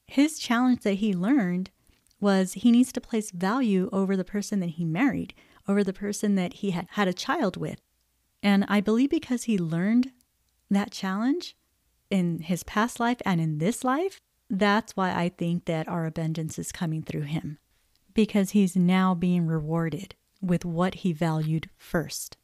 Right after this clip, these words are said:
And that is my story on why I know for a fact I was meant to be a mother in this lifetime.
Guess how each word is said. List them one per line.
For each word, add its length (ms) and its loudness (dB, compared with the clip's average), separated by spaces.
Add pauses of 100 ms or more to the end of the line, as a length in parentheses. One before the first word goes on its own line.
(360)
And 260 2
that 180 0
is 180 -8
my 120 2
story 640 -2
on 500 -2
why 520 0
I 220 2
know 320 2
for 260 -4
a 100 -4
fact 640 -4 (760)
I 140 2
was 260 -2
meant 300 0
to 100 -4
be 160 0
a 80 0
mother 320 -2
in 180 -2
this 200 -4
lifetime. 560 -8